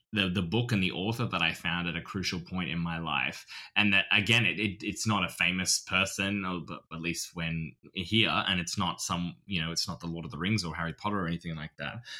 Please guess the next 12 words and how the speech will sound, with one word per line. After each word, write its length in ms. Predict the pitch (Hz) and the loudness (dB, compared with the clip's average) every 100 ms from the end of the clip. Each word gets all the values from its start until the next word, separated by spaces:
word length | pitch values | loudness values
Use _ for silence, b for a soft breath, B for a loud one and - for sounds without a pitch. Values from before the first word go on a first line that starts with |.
| B - | B 2
But 100 | 101 | 4
I'm 140 | 95 | 6
interested 380 | 107 107 - 104 | 4 2 2 2
in 140 | 98 | 2
knowing, 440 | 90 87 98 92 90 | 2 2 2 2 0
were 100 | 101 | 0
there 160 | 92 - | 0 2
any 460 | 98 98 92 90 B B B B | 2 4 4 2 B B B B
books 340 | 139 151 - - | 4 6 4 2
or 160 | 151 147 | 2 2
even, 320 | 208 285 254 - | 2 4 4 6
like, 220 | 180 - | 2 2